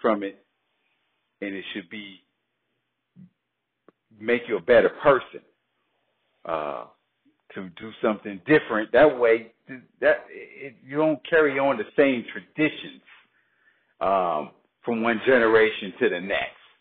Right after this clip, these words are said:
Uh, at one time, you know, we can sit up and say, "Hey, it was great to have industrial jobs," and, you know, everybody wants to work for the city,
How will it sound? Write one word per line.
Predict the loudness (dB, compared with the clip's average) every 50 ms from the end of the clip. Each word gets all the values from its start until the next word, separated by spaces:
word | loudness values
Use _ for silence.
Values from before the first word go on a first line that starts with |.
| _ _ _ _ _ _ _ _ _ _ -12 -8
Uh, | -6 -4 -4 -4 -4 -6 -10 -14 _ _ _ _ _ _ _ _ _ _ _ -12
at | -10 -10 -4 0
one | 2 2 2 2 2 2
time, | 4 6 6 8 6 4 2 0 -4 -10 _ _ _ _ _ _ _ _ _ -12
you | -6 -2 2
know, | 4 4 4 4 2 -2 -10
we | -14 -14 -14 -16
can | -16 -16 -8 -4
sit | -2 2 4
up | 4 4 4 0 -4
and | -12 -12 -6 0
say, | 2 4 4 4
"Hey, | 4 4 4 4 4 2 -4
it | -10
was | -12 -12 -14 _ _ -6
great | -4 -4 -4 -4 _ -12
to | -10 -6
have | -2 -2 -2 -2 -4 -6
industrial | -14 -18 -18 -10 -6 -4 -4 -4 -4 -8 -14 -12 -10 -10 -10 -12 -10 -6
jobs," | -2 0 0 0 0 0 -2 -4 -4 -8 -14 -20
and, | -20 -20 _ _ _ _ _ _ _ _ _ _ _
you | -12 -10
know, | -8 -8
everybody | -8 -10 -10 -6 -4 -4 -4
wants | -4 -8 -12 -14 -14 -14
to | -14
work | -12 -12 -14 -14 _
for | -14 -14
the | -14 -16 _ _
city, | -10 -8 -8 -10 -12 -16 -20